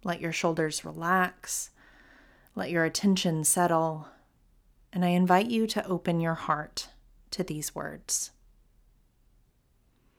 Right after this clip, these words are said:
And when I was thirty and a half years old,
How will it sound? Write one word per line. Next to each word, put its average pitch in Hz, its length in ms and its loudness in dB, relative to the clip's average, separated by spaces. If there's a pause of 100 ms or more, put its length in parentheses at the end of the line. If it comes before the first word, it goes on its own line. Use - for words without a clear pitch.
(1160)
And 202 160 4
when 254 280 8
I 233 180 2
was 185 320 4
thirty 185 680 0
and 208 200 0
a 208 40 0
half 175 440 -8
years 202 240 -2
old, 160 380 -4